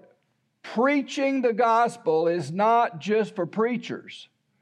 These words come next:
Preaching the gospel is not just for preachers and missionaries. Preaching the gospel, giving away the gospel, telling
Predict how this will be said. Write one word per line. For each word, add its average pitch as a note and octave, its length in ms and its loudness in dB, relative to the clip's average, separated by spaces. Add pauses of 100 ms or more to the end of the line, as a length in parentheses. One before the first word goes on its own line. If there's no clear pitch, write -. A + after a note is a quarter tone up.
(640)
Preaching B3+ 500 -2
the A#3 80 0
gospel A#3 540 0
is G#3 180 0
not A3 300 2
just G#3+ 240 -2
for G#3 100 -4
preachers A3+ 500 -2
and A3+ 160 0
missionaries. G#3 960 0 (420)
Preaching A3 760 -2
the F#3+ 120 -2
gospel, G#3+ 680 2
giving C4 420 0
away G#3+ 280 2
the G3 80 -6
gospel, G3+ 520 0
telling A3 680 0